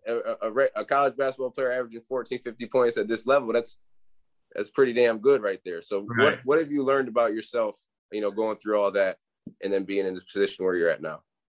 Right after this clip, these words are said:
Speaker 2: Uh, I think the biggest thing with my year this year has just been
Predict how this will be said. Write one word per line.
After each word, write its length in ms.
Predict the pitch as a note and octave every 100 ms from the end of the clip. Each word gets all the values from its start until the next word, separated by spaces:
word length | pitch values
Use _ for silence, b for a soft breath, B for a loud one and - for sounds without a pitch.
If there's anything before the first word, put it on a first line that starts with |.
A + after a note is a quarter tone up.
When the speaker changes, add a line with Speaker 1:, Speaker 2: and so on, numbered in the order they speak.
| _ _ -
Speaker 2:
Uh, 100 | C#3+
I 140 | D3 F3
think 320 | A3+ G#3 - -
the 140 | C3
biggest 460 | A#2+ C#3 D3 D3 -
thing 160 | D3+
with 140 | C#3 A2+
my 220 | A#2 B2
year 280 | B2 A#2+ A#2
this 300 | A#2+ A#2+ C3
year 180 | B2 A#2
has 140 | A2
just 260 | A#2+ A2+ -
been 340 | A#2 A2+ A2